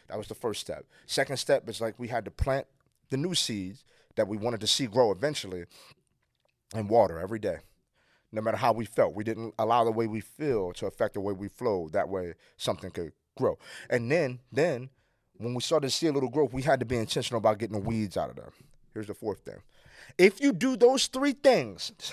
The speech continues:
God is so incredible. God is good. You do those three things. You remove the soil, right? You, you, you plant the new seed and water it. You get the weeds out of there.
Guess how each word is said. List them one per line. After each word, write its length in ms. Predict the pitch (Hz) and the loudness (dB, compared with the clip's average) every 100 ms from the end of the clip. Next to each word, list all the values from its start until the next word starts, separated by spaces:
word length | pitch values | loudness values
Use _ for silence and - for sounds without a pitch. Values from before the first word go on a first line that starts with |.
| 131 | -10
God 280 | - 165 139 | -8 -6 -6
is 100 | 98 | -2
so 260 | - 139 | -2 -2
incredible. 460 | 123 120 107 87 80 | -6 -6 -8 -8 -10
God 220 | - 143 | -4 -4
is 120 | 104 - | -4 -6
good. 320 | 120 104 80 - - _ _ _ _ _ _ - | -4 -4 -6 -14 -20 _ _ _ _ _ _ -4
You 100 | - | -2
do 120 | 220 254 | 0 12
those 240 | 240 - | 12 12
three 200 | - 226 | 4 2
things. 300 | 190 202 160 | 8 8 8
You 180 | 254 247 | 4 4
remove 360 | 208 247 262 | 4 4 0
the 80 | 185 | 2
soil, 600 | 185 - 269 233 139 95 - - - - | 4 6 8 8 6 2 -10 -20 -20 2
right? 300 | 143 170 170 - | 6 6 6 -6
You, 160 | 175 214 - | -4 -4 -2
you, 120 | 190 175 | -2 0
you 100 | 196 | -2
plant 320 | - 247 240 | 0 0 2
the 80 | 247 | 0
new 140 | 226 | 2
seed 260 | - 254 208 | 2 2 0
and 160 | 196 | 2
water 300 | 226 220 170 | 10 10 12
it. 120 | 143 - - | 8 4 -6
You 100 | 196 | -4
get 200 | 175 262 | -2 -2
the 80 | 330 | 0
weeds 420 | 247 262 247 170 | 0 0 0 6
out 180 | 190 165 | 8 8
of 80 | 156 | 8
there. 360 | 147 139 143 | 8 8 6